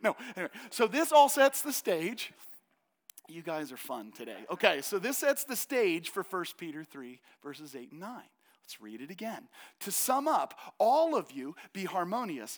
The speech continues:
sympathetic, brotherly, kind-hearted, and humble in spirit, not returning evil for evil or insult for insult, but giving a blessing instead.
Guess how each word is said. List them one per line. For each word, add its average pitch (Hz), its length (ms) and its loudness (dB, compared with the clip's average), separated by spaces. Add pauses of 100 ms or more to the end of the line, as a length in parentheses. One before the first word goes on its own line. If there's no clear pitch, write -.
(120)
sympathetic, 175 840 -2 (220)
brotherly, 160 640 2 (180)
kind-hearted, 202 840 -2 (160)
and 165 120 -8
humble 160 320 -8
in 175 80 -12
spirit, 247 400 -16 (500)
not 202 400 4
returning 202 480 -4
evil 180 240 -10
for 156 220 -10
evil 143 340 -12
or 190 140 -4
insult 190 480 -6
for 214 140 -12
insult, 214 420 -12 (260)
but 165 180 -4
giving 226 300 -4
a 320 60 2
blessing 175 460 -2
instead. 180 540 -6